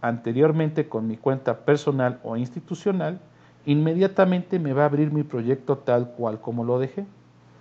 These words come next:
Me espero unos segunditos y sucede que, mira, ahí tengo. ¿Sale?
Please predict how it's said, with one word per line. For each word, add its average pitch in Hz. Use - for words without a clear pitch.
Me 120
espero 123
unos 127
segunditos 180
y 135
sucede 135
que, 139
mira, 156
ahí 110
tengo. -
¿Sale? 180